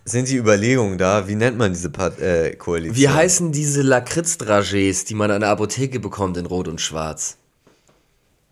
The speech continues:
Speaker 1: Hm.
Speaker 2: Weißt du, welche ich meine? An der Apotheke gibt's doch immer so Lakritze zu kaufen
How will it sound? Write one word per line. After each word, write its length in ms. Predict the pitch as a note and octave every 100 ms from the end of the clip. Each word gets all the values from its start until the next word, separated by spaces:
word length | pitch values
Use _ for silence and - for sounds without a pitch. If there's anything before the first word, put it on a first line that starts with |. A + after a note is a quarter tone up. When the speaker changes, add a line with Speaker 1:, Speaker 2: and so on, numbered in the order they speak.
| -
Speaker 1:
Hm. 580 | F#2+ F2+ F2 F2 E2+ F2+ _ _ _ -
Speaker 2:
Weißt 300 | G#2+ D#3+ -
du, 80 | C#3+
welche 240 | A2 A2
ich 100 | F#2+
meine? 380 | G2 F#2 G2 G#2+
An 100 | A2
der 100 | A#2
Apotheke 460 | A2 A#2+ D3 D3 C3+
gibt's 180 | A#2+ -
doch 160 | A#2+
immer 160 | A#2 G#2+
so 160 | A2+
Lakritze 680 | G2+ F2 G#2+ - D3+ D3 -
zu 140 | -
kaufen 640 | G#2 G2+ F#2+ F#2 A#2+ C#3+